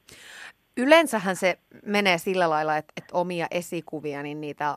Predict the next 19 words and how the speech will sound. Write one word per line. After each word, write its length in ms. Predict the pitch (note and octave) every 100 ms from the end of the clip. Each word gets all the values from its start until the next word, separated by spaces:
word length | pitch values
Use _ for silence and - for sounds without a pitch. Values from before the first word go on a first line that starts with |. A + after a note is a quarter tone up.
| -
asettaa 720 | E3+ E3 D#3 _ D3+ C#3 B2+
aikamoisille 760 | D#3+ D#3+ D#3 D#3 D3+ D3+ D3 -
jalustoille 960 | G3 F#3+ G#3+ A3 G#3 - - G3 F#3+ F#3
ja 120 | F#3
totuus 540 | A3 G3+ G#3+ F3+ -
sitten, 360 | F3+ D#3+ E3+ E3
ö, 680 | D3 - - - - E3+
kyseiset 500 | E3+ F#3+ F3+ F3 F3+
hahmot 480 | - G3+ G3 F#3+ D#3+ -
kohdatessa, 640 | F#3+ F#3 D#3+ D3+ D3 -
niin 160 | D3+
voi 120 | D3+ D3+
olla 200 | D#3 D#3
jotakin 440 | E3 E3 D#3 -
ihan 180 | D3+ D#3+
muuta, 360 | E3+ F3 D#3
mitä 240 | C#3+ C#3+ D3
odotti. 580 | - E3+ D3+ - - D3 - - -
Niin 200 | G3